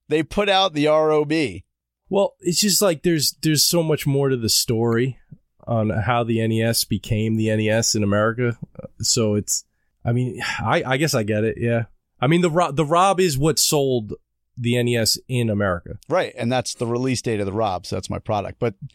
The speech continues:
Speaker 2: But the Rob was also, like, virtually discontinued, like, a year and a half later.
Speaker 1: Yeah, it's, that's fine, but the point of the story is this is what pushed out the N E S.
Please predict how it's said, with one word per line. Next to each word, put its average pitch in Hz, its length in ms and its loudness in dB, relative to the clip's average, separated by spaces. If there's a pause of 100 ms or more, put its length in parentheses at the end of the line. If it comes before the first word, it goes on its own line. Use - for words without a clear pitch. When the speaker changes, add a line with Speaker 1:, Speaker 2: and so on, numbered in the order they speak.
Speaker 2:
But 151 320 2
the 139 240 -2
Rob 156 360 0
was 135 140 0
also, 156 520 0
like, 113 380 0 (420)
virtually 131 560 0 (260)
discontinued, 120 760 0
like, 98 180 0
a 95 60 2
year 104 320 0
and 95 80 0
a 90 60 0
half 95 220 0
later. 76 300 -2 (260)
Speaker 1:
Yeah, 214 260 -2
it's, - 300 -8 (220)
that's 107 220 -6
fine, 135 360 -2
but 110 160 -4 (460)
the 110 80 -6
point 147 300 -4
of 123 60 -4
the 110 80 -4
story 147 420 -2
is 90 380 -10 (520)
this 139 200 0
is 127 120 -2
what 123 240 -2
pushed - 300 -4
out 120 300 -2
the 107 140 -2
N 104 120 -2
E 104 100 -4
S. 92 400 -8